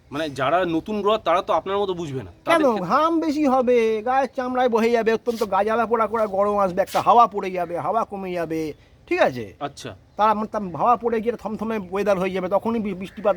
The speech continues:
Speaker 2: হব হব করছে, এরম একটা ব্যা-, এরম একটা বৃষ্টি, সেই সময়গুলোতে অ্যাপ্লাই করতে হয়।
Speaker 1: নীলা, একটা লাস্ট প্রশ্ন, খুব ইম্পর্টেন্ট প্রশ্ন, বহু সাবস্ক্রাইবার আপনাকে করেছে, এই ধরনের ফাঙ্গিসাইড ইউজ করার সঠিক টাইম সকালবেলা রোদ ঝলমলে পরিবেশে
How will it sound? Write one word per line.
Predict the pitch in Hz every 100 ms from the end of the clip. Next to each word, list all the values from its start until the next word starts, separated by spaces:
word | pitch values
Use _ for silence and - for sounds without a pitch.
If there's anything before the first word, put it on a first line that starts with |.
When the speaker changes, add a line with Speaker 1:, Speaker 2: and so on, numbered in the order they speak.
| 156
Speaker 2:
হব | 139 143 190
হব | 180 190
করছে, | 185 175 180
এরম | 180
একটা | 175
ব্যা-, | 160 147
এরম | 185 180
একটা | 175
বৃষ্টি, | 160 165 - 160 - - - - -
সেই | 269
সময়গুলোতে | 247 262 269 262 262 262
অ্যাপ্লাই | 220 - 160 151 135
করতে | 110 - 92
হয়। | 82 76 _ -
Speaker 1:
নীলা, | 196 208
একটা | 156 147 - 190 -
লাস্ট | 143 147 208 -
প্রশ্ন, | 175 156 185
খুব | - 220
ইম্পর্টেন্ট | 202 185 196 202 180
প্রশ্ন, | 160 185 156 -
বহু | 170 233
সাবস্ক্রাইবার | 214 175 - 190 190
আপনাকে | 175 175 170
করেছে, | 151 151 139 208 - _ _ _
এই | 160 175 175 139
ধরনের | 151 175 190
ফাঙ্গিসাইড | 185 156 156 180 190 180 180 -
ইউজ | 165 175 -
করার | 180 185
সঠিক | - 147 143 170 -
টাইম | 160 151 117 95 - -
সকালবেলা | - 147 143 175 175 180 160
রোদ | 160 143
ঝলমলে | - 175 175 180 180 -
পরিবেশে | 175 185 185 190